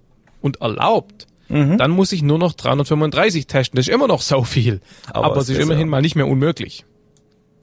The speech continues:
Speaker 2: Richtig. Ich meine, ein anderer Punkt, äh, der bei den Produktlinienentwicklern auftritt, ist natürlich, gibt's ja auch Firmen, die, äh, oder Entwicklungsorganisationen sagen, „Gut, jetzt machen wir eine Produktlinie draus. Wir haben bis jetzt aber zwar keine gehabt,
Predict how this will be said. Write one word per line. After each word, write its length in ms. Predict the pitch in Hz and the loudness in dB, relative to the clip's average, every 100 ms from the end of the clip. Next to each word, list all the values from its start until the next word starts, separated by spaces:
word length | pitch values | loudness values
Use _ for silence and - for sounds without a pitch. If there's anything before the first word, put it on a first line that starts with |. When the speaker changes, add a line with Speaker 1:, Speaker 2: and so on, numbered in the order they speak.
| _ - | _ -8
Speaker 2:
Richtig. 220 | 123 - | -6 -2
Ich 40 | |
meine, 160 | 107 110 | 0 0
ein 60 | - | 0
anderer 240 | 147 170 | 0 0
Punkt, 500 | - 151 190 190 - | 0 2 2 0 -6
äh, 280 | 107 135 131 | 0 2 2
der 180 | 135 131 | 2 2
bei 160 | 139 | 2
den 320 | 123 120 127 | 0 2 2
Produktlinienentwicklern 1600 | 117 104 175 - 127 139 165 160 156 156 151 127 127 165 143 135 | 0 -2 -4 -4 -2 2 4 4 4 4 4 2 -2 -2 2 2
auftritt, 440 | 95 135 - 190 165 | 2 -2 0 -2 -2
ist 120 | 160 | 0
natürlich, 580 | 175 - 160 160 151 - - - - - | -2 2 2 2 0 -12 -18 -20 -20 -2
gibt's 220 | 165 - | -2 2
ja 100 | 104 | 4
auch 220 | 113 - | 4 0
Firmen, 280 | - 175 190 165 | -2 2 2 0
die, 60 | |
äh, 100 | 110 | -2
oder 460 | 101 143 131 101 57 50 80 - - - | -2 0 2 2 -2 -12 -16 -18 -18 -6
Entwicklungsorganisationen 1300 | 156 131 214 233 214 - 175 185 170 175 - 156 165 | -2 0 2 2 2 2 2 4 2 0 2 2 4
sagen, 260 | 139 135 117 | 2 2 0
„Gut, 160 | 214 | 0
jetzt 160 | 131 - | 2 2
machen 160 | 127 | 2
wir 60 | 127 | 4
eine 100 | 120 | 0
Produktlinie 540 | 113 120 214 135 110 104 | -2 -2 -2 0 0 -2
draus. 580 | - 95 175 - - 101 | 0 2 2 0 -6 -4
Wir 200 | 104 123 | 0 0
haben 60 | 120 | 0
bis 140 | 120 | 0
jetzt 320 | 131 - - | -2 -2 -4
aber 300 | 113 107 120 | -2 -2 -4
zwar 260 | - - 117 | -6 -2 0
keine 240 | 123 123 | 2 0
gehabt, 480 | 113 117 214 - - | 0 0 0 -2 -16